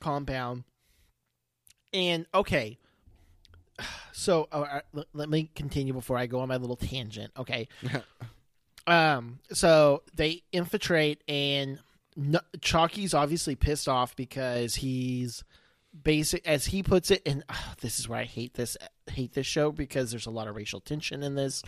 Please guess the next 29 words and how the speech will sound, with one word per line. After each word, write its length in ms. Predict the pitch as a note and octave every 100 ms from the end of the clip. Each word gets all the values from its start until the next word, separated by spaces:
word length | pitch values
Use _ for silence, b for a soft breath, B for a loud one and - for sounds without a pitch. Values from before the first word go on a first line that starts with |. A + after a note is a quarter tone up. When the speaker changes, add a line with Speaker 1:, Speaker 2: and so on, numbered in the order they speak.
| B2+
Speaker 2:
<laughs> 180 | D3 -
Yeah, 360 | C#3+ A#2+ G2 G2+ A#2 -
yeah. 160 | A2+ G#2
Speaker 1:
He 380 | - D#3+ D3+ D3
tells 500 | - E3+ D#3+ D#3+ D3+
Nucky, 680 | D3+ D#3 D#3 E3 D3+ C#3+ D#3 _ _ -
"You 180 | D#3 D#3
found 460 | - D#3 D#3 D#3+
your 140 | C#3+ D3+
other," 520 | D#3 D#3 F3 E3+ F3 -
and 100 | C3+
I'm 140 | B2+
not 160 | B2+ B2
gonna 140 | C#3
say 120 | D3 F3+
the 100 | G3
words, 440 | D3 C3+ C3+ -
but 240 | C#3+ C#3+ C3+
he 100 | C#3
found 240 | D#3 D3
your 80 | D3 D3+
other 260 | D3+ D#3+ -
N-word, 640 | E3 D#3+ C#3+ C3 B2 B2
your 180 | C3+ C#3 -
other 260 | C#3+ C3+
boy. 520 | C3 A2 B2 A#2 G#2+ C#3 b b b b _ _
All 60 | G3
right, 140 | D#3+
so, 220 | - A3